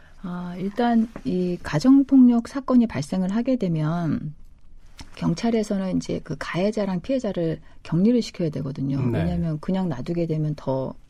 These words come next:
Speaker 1: 심한 피해가 발생할 수 있으니까.
Speaker 2: 그게 남남이 아니라 부부의 경우에
Speaker 1: 네.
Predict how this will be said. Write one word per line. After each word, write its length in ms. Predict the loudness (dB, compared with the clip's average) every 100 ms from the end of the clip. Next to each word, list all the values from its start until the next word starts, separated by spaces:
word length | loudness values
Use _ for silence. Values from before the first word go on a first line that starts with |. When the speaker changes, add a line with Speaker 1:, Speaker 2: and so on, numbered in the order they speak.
| -18
Speaker 1:
심한 300 | 0 2 2
피해가 280 | 0 -4 -2
발생할 380 | -4 -2 -2 -2
수 140 | -4
있으니까. 540 | -4 -2 -2 -2 -4 -4 -10 -8
Speaker 2:
그게 300 | 0 2 0 -4 -10
남남이 460 | -2 0 2 2 4
아니라 180 | 0 -2
부부의 400 | -4 -2 -2 0
경우에 340 | 0 0 -6 -10 -8
Speaker 1:
네. 240 | -6 -6